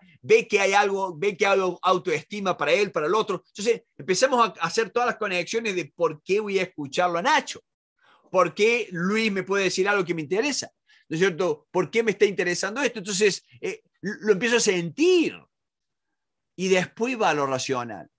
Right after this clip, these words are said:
Y ahí es donde yo quería ir con el Excel, ¿no es cierto? Para, para mostrarle la, la planilla de Excel, para mostrarle esto, para mostrarle lo otro. Entonces, ahí es donde la persona conecta.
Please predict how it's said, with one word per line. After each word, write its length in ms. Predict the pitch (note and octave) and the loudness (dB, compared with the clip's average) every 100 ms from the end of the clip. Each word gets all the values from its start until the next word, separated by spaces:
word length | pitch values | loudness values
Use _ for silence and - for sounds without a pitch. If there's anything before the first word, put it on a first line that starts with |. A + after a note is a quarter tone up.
| _ _ _ | _ _ _
Y 180 | D3+ F3 | -4 2
ahí 460 | F3+ F#3 A#3 A#3+ A#3+ | 4 4 0 -4 -2
es 100 | F3+ | -2
donde 280 | F3 D3+ | -2 -2
yo 240 | D3 E4 - | 0 0 2
quería 320 | F#3 D3+ D3 | 2 4 4
ir 360 | C#3+ C3+ F#3 - _ _ _ | 2 0 -2 -6 _ _ _
con 160 | D3 | -2
el 120 | C#3 | 0
Excel, 460 | B2+ B2 - A2 D#2+ - _ _ _ _ _ _ _ _ _ _ | 0 -2 -4 -8 -10 -16 _ _ _ _ _ _ _ _ _ _
¿no 60 | B2+ | -4
es 40 | |
cierto? 460 | D3+ E3 A3 G#3+ - _ | -2 0 0 -2 -6 _
Para, 260 | D3+ C#3+ C#3 | 0 0 0
para 160 | D3 | -2
mostrarle 460 | D3 D3 E3 E3+ D#3+ | 0 0 0 0 2
la, 180 | D3+ C#3 | 2 0
la 160 | C#3+ | -2
planilla 340 | C#3 D3 D3 C#3 | -2 -2 0 0
de 120 | B2+ | -2
Excel, 380 | A#2+ - G2+ F2+ | -4 -8 -10 -6
para 120 | C#3+ | -4
mostrarle 680 | C#3+ C#3+ D#3+ D#3 D3+ C#3+ C3+ | -2 -2 0 2 2 0 -2
esto, 180 | A#2+ - | -6 -10
para 120 | C3 | -10
mostrarle 220 | C3 C#3 | -6 -4
lo 60 | C3 | -4
otro. 180 | G#2 - C#3 | -8 -14 -20
Entonces, 300 | - F#3+ F#3 - | -8 -4 -2 -2
ahí 320 | D3+ G3+ D4+ | 2 2 4
es 60 | C#4+ | 4
donde 220 | A#3+ G3+ | 2 2
la 120 | E3+ | 0
persona 880 | - D#3 D#3 - F#3 F#3 F3 D#3 B2 - _ _ | 2 2 2 -2 -6 -4 -4 -4 -6 -12 _ _
conecta. 640 | E3 D#3+ D3+ B2+ G2+ F2 | 0 2 2 -4 -8 -18